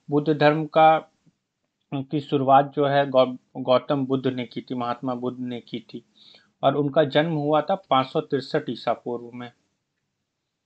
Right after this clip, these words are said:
जगह का नाम था लुम्बिनी। ये जो जगह है अभी presently it's in नेपाल, ठीक है। उनके फादर, अ, पिता का नाम था, father's name was सुद्धोधना, माँ का नाम महामाया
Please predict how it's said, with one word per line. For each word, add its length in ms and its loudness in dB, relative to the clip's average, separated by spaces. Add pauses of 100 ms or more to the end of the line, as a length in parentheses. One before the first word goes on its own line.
(1080)
जगह 400 2
का 140 0
नाम 240 -2
था 100 -2
लुम्बिनी। 640 -6 (1000)
ये 160 0
जो 120 2
जगह 280 2
है 220 2
अभी 360 -4
presently 680 -4
it's 240 -12
in 60 -6
नेपाल, 580 -2 (640)
ठीक 240 -14
है। 100 -16 (500)
उनके 260 -2
फादर, 360 4
अ, 160 0 (100)
पिता 540 2
का 160 2
नाम 240 -2
था, 240 -4
father's 380 -2
name 200 -6
was 140 -2
सुद्धोधना, 920 -6 (640)
माँ 240 4
का 160 4
नाम 220 0
महामाया 840 -4